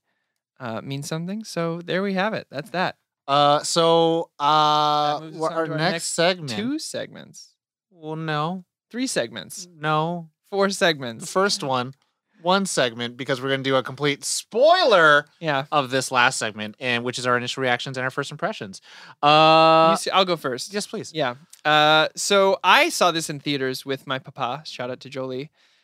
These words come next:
Speaker 1: Uh, was a big, uh, Wesley Snipes fan. Um, showed me things like The First Blade, Demolition Man, uh, To Wong Foo,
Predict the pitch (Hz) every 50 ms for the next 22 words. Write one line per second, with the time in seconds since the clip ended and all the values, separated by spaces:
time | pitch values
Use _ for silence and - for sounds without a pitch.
0 | _ _ _ _ 131 131 135 131 131 131 131 131 131 131 131 127 127 123 - -
1 | _ - _ 139 135 131 135 131 127 139 135 131 135 127 - - - 143 139 131
2 | 131 127 127 127 135 143 143 - 147 143 - 202 190 180 175 - - 180 160 151
3 | 147 147 147 147 147 - _ _ _ _ _ _ _ - 139 135 131 131 127 127
4 | 131 127 127 127 127 127 127 127 143 - _ - - - 135 120 120 123 123 -
5 | 123 117 113 120 - - 117 113 113 110 107 - - - _ _ _ 120 _ _
6 | _ - 120 - - 127 127 - - - 123 120 117 117 117 117 117 117 98 87
7 | 117 117 113 113 113 120 - 120 113 113 113 113 113 117 - - 101 104 117 -
8 | - 135 127 120 113 110 117 - - 127 117 113 110 113 120